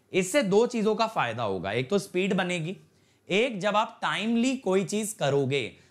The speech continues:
तो आपका ये कंप्लेन नहीं आएगा कि "सर, मैं ना एक-एक घंटे में चार-चार, पाँच-पाँच ही क्वेश्चन बना पाता हूँ।" तो जब आप यहाँ पे बेटा क्वेश्चन या कोई टॉपिक या कोई लेक्चर देखने का टारगेट रखोगे,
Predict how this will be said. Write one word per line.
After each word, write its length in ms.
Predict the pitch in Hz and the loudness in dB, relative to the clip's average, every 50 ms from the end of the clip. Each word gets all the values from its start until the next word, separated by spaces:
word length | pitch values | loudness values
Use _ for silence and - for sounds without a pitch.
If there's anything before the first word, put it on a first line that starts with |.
| _ - | _ -2
तो 60 | - | 0
आपका 320 | 160 151 156 151 156 - 208 | 2 2 2 0 -2 -2 -2
ये 160 | 208 208 214 | 0 0 0
कंप्लेन 500 | 214 - 156 139 127 135 151 160 175 190 | 0 -2 -2 -2 -2 -4 -4 -2 -2 -2
नहीं 180 | 185 175 165 147 | -2 -2 -2 -2
आएगा 300 | 135 127 131 131 170 175 | -2 -2 -2 -2 -4 -4
कि 100 | 175 190 | -4 -4
"सर, 200 | - 165 160 170 | -4 -2 -2 -2
मैं 200 | 160 143 131 139 | -2 -4 -4 -2
ना 200 | 160 175 - - - | -2 -4 -4 -2 -2
एक-एक 300 | 139 131 127 175 170 147 | -4 -2 -2 -4 -4 -4
घंटे 280 | 143 147 143 131 151 | -4 -6 -6 -4 -4
में 160 | 151 175 185 180 | -4 -4 -4 -4
चार-चार, 420 | - 139 123 127 123 - 170 170 | -2 -2 -2 -2 -2 -2 -2 -2
पाँच-पाँच 500 | 170 156 127 117 113 - - 147 143 127 | -2 -4 -4 -4 -6 -6 -6 -6 -4 -4
ही 60 | 175 | -6
क्वेश्चन 420 | 156 143 127 117 - - 143 135 123 | -6 -6 -6 -6 -6 -6 -6 -6 -4
बना 180 | 113 110 104 | -4 -4 -4
पाता 280 | 101 92 104 101 - 135 | -2 -2 -4 -4 -2 -2
हूँ।" 200 | 160 208 226 - - - _ _ _ _ - | -2 -2 -4 -6 -12 -20 _ _ _ _ -2
तो 80 | 185 | 0
जब 220 | 175 147 175 190 226 | 2 2 4 2 2
आप 140 | 254 240 240 | 0 0 -2
यहाँ 200 | 208 175 170 196 | -4 -4 -2 -2
पे 100 | 190 226 | -2 0
बेटा 220 | 214 202 180 - 160 | 0 0 0 0 -2
क्वेश्चन 600 | - - 170 156 147 - - - 190 185 180 175 | -2 -2 -2 -2 0 -2 -2 -2 -4 -2 -2 -2
या 100 | 180 175 | -2 -2
कोई 180 | 180 196 196 | -2 -2 -4
टॉपिक 540 | 190 - 165 151 143 143 147 185 185 160 156 | -2 -2 -2 -2 -2 -2 -2 -4 -4 -2 -2
या 80 | 170 156 | -2 -2
कोई 180 | - 190 196 | 0 0 -2
लेक्चर 440 | 175 143 127 123 - - - 220 208 | 0 -2 -2 -4 -6 -6 -4 -4 -2
देखने 340 | 175 156 147 127 147 151 151 | -2 -2 -4 -4 -6 -4 -4
का 80 | 151 | -4
टारगेट 420 | 147 151 139 117 113 107 123 110 117 | -2 0 -2 -2 -2 -2 -4 -4 -4
रखोगे, 460 | 117 101 - 147 165 156 113 98 85 | -6 -6 -4 -4 -2 -2 -4 -6 -8